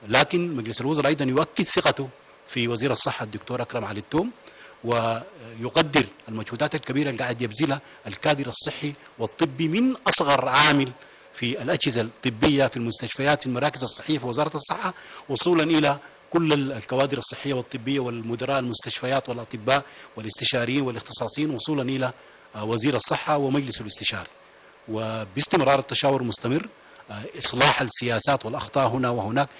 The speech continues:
مستمر، ولكن نؤكد مرة أخرى إنه مجلس الوزراء أكد ثقته في السيد وزير الصحة وهو ماضي في أداء مهامه. ده كله ما بيمنع إنه نحن مفتوحين جدا للاستماع إلى الملاحظات والنقد حتى من شركائنا في الحكم، باعتبار إنه إحنا بي-،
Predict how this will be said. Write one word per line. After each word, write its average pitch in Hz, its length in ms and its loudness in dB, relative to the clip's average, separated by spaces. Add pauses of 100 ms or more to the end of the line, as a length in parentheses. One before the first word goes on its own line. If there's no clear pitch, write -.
(220)
مستمر، 139 400 0 (400)
ولكن 143 440 2 (100)
نؤكد 127 340 -2
مرة 123 240 2
أخرى 113 240 -4
إنه 123 140 -4
مجلس 98 260 -6
الوزراء 147 440 -4
أكد - 180 -8
ثقته 120 400 -4 (320)
في - 60 -18
السيد 123 300 0
وزير 117 240 -2
الصحة 156 380 -2
وهو 139 320 2
ماضي 127 340 4 (340)
في 127 240 -6
أداء 117 280 0 (140)
مهامه. 131 420 -2 (460)
ده 160 80 6
كله 196 280 6
ما 170 120 8
بيمنع 165 280 4
إنه 160 160 2
نحن 151 400 0
مفتوحين 127 480 -2
جدا 123 300 -2 (360)
للاستماع 127 600 0
إلى 113 80 -2
الملاحظات 110 640 -2
والنقد 117 360 -2
حتى - 280 -2
من 120 80 0
شركائنا 110 560 -4
في - 100 -12
الحكم، - 320 -6 (340)
باعتبار 139 320 2
إنه 147 140 2
إحنا 147 160 -4
بي-، 127 220 -4